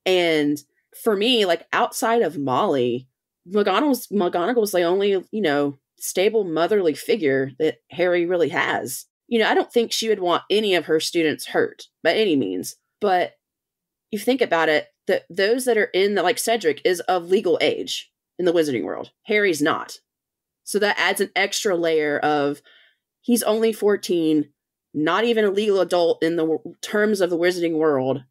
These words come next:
and there's nothing I can do to help him other than just walk him down here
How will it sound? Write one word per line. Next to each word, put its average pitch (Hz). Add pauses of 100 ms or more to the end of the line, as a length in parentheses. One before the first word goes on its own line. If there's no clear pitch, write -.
and 170
there's 170
nothing 170
I 151
can 147
do 147
to 135
help 107
him - (460)
other 175
than 165
just 156 (200)
walk 180
him 240
down 170
here 160